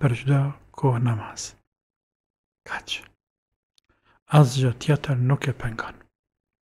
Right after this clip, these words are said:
Kështu që babait veç me rabdes për çdo kohë namaz, edhe falet ulur, shtrit, në kam qysh ti përshtatet. Namazin nuk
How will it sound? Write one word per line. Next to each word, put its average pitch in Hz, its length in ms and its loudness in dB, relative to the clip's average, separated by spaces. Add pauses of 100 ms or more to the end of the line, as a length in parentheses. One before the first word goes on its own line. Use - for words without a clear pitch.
(1500)
Kështu 165 220 4
që 151 140 6
babait 143 520 4 (100)
veç 175 180 6
me 143 120 8
rabdes 127 400 2
për 123 160 0
çdo 147 180 6
kohë 135 160 2
namaz, 131 460 0 (580)
edhe 139 240 6
falet 139 400 2 (140)
ulur, 135 420 2 (800)
shtrit, 139 500 4 (300)
në 143 160 -2
kam 139 240 4
qysh - 440 4
ti 147 100 -6
përshtatet. - 720 -12 (400)
Namazin 127 520 2
nuk 151 360 8